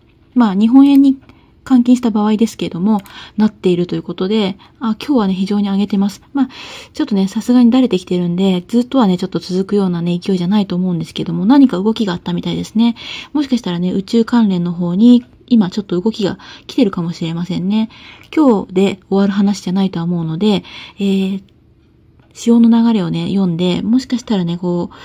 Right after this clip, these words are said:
えー、もう少しね、勢いがついてくる可能性がありますよ、これは。なので、えー、昨日利確したサウスウェスタンエナジーの、えー、余力がね、あるんで、今日はね、ちょっと投資た-、そう、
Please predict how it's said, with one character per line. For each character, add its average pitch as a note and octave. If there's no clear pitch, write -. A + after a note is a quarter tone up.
え E3+
ー、 -
も A3+
う -
少 A#3+
し -
ね、 D#3+
勢 A#3
い G#3
が F3+
つ -
い A3
て -
く -
る E3+
可 -
能 F3+
性 F3+
が F3+
あ F3
り F3+
ま F3+
す -
よ、 -
こ -
れ D3+
は。 D#3
な A#3
の G3+
で、 E3+
え -
ー、 E3+
昨 -
日 B3
利 A3
確 A3
し -
た C4
サ A3
ウ A3
ス A3
ウ G3+
ェ G#3
ス -
タ A3
ン G#3+
エ A3+
ナ F#3
ジ E3+
ー E3
の、 G#3
え -
ー、 E3+
余 G3+
力 G3
が F#3+
ね、 G#3+
あ G3
る F3+
ん D3+
で、 D#3
今 C#4
日 -
は F3+
ね、 F3
ち F#3+
ょ -
っ -
と -
投 A#3
資 -
た-、 A#3+
そ C4
う、 B3